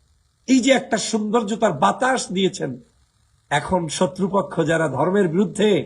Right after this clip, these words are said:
ইসলামের বিরুদ্ধে নখ টাকাইতে চান, তারা এখন কি বলবেন? বিএনপি ছিল, জামাত ছিল, আলিয়া ছিল,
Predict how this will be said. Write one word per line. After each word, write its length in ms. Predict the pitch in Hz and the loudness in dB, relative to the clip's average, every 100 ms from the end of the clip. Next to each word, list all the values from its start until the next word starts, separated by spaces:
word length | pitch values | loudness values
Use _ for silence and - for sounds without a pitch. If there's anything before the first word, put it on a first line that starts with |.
| - - _ - | -6 -20 _ -6
ইসলামের 440 | 175 - 233 247 226 | -6 2 4 6 4
বিরুদ্ধে 400 | 202 240 - 233 220 | 2 -2 0 2 4
নখ 240 | 202 240 - - - | 4 2 2 -18 -4
টাকাইতে 420 | 202 208 190 180 156 | -2 0 0 -2 -4
চান, 340 | - 180 247 190 127 - _ _ _ _ _ - | 4 6 6 4 -4 -16 _ _ _ _ _ 4
তারা 300 | 196 277 311 262 | 6 10 10 8
এখন 240 | 214 202 160 | 6 -2 -4
কি 120 | 233 | -2
বলবেন? 360 | 196 156 113 92 - _ _ _ _ _ _ 160 | 0 0 -2 -10 -18 _ _ _ _ _ _ 0
বিএনপি 480 | 262 302 254 269 233 | 4 4 0 -4 -2
ছিল, 240 | - 247 240 233 - - _ _ - | 0 4 6 6 2 -14 _ _ 0
জামাত 420 | 175 277 294 277 - | 2 6 6 6 2
ছিল, 240 | - 247 247 240 - - _ - | -4 2 2 2 -4 -18 _ 0
আলিয়া 360 | 233 269 285 269 | 2 6 6 4
ছিল, 280 | - 254 | 2 0